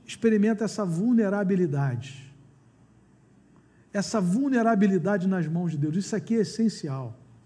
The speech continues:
Porque antes a gente estava no controle da vida. Antes a gente dirigia a nossa vida. Saía de casa, não orava. Ia comprar alguma coisa, não orava.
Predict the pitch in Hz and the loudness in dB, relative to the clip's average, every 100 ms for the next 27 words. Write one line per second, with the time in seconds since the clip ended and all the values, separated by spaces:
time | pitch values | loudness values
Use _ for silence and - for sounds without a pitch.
0 | _ - _ _ _ - - 240 - 262 | _ -20 _ _ _ -20 -14 -12 -2 2
1 | 277 277 262 269 269 247 269 262 262 220 | 2 2 2 2 0 -2 -2 -2 0 0
2 | 233 240 240 180 202 226 147 - - - | 0 2 0 2 2 2 0 -8 -18 -20
3 | - _ _ _ _ _ _ 294 330 262 | -20 _ _ _ _ _ _ 2 2 2
4 | 262 277 262 277 254 196 262 247 - 196 | 4 4 4 4 6 4 4 0 0 -2
5 | 190 247 170 113 - - - - 294 294 | 0 0 0 -4 -10 -20 -18 0 4 4
6 | 226 226 247 254 233 233 202 208 226 220 | 4 2 4 4 4 4 4 6 6 4
7 | 180 190 170 - - - - _ _ _ | 2 -2 -4 -10 -20 -20 -20 _ _ _
8 | - 285 214 - 247 196 247 233 226 190 | 0 0 0 0 0 2 2 4 2 2
9 | 226 214 220 202 175 233 233 220 190 208 | 4 4 4 4 6 6 6 4 0 -2
10 | 190 | -4